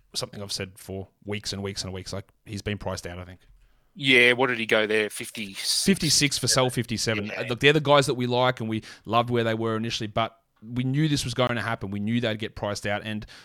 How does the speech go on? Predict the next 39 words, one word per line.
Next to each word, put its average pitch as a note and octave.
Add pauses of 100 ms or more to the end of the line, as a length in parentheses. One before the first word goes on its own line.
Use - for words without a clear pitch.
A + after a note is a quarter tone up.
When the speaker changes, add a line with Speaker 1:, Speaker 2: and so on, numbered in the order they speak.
(100)
Speaker 1:
it's -
almost C#3
th-, A#2+
they're A#2
at G#2+
a -
situation A2
where G2+
best -
case G#2+
scenario, G2+
they G2
hit -
this G2
number, G#2 (400)
and G#2
you B2+ (100)
don't D3+
want B2 (360)
a G2
best A2+
case A2
scenario, G2+ (580)
like, F2+ (220)
you G#2
know, G#2
when A2
there G#2+
is G#2
downside A2
risk - (440)
associated G#2+
with A#2
it, G2+
I, G2
I G#2+
don't G#2+
think. - (380)
Um, D3+